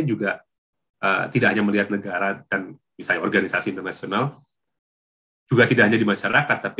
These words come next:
aspek individunya ini menurutku penting banget untuk, untuk juga di-, dibahas. Dan tadi sih, eh, bisa dilihat dari banyak hal, kaitannya dengan transitional justice, kaitannya dengan identitas dan foreign, dan kebijakan luar negeri sesudahnya,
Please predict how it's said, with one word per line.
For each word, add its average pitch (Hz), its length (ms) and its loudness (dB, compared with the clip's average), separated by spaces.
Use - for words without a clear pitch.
aspek - 240 -12
individunya 98 400 -8
ini 113 80 -2
menurutku 101 320 -6
penting 95 240 -10
banget - 200 -16
untuk, - 240 -14
untuk 95 280 -10
juga 98 200 2
di-, 98 320 -2
dibahas. 95 480 2
Dan 101 80 2
tadi 123 240 6
sih, 131 240 2
eh, 110 560 0
bisa 117 240 2
dilihat 113 320 4
dari 110 160 4
banyak 101 320 2
hal, - 240 -4
kaitannya 101 320 4
dengan 101 160 2
transitional 104 480 0
justice, 120 480 -2
kaitannya 101 400 0
dengan 98 480 -2
identitas 104 560 0
dan 101 160 -2
foreign, 98 320 -4
dan 104 160 -2
kebijakan 107 320 0
luar 104 160 4
negeri 104 320 -2
sesudahnya, 104 640 -4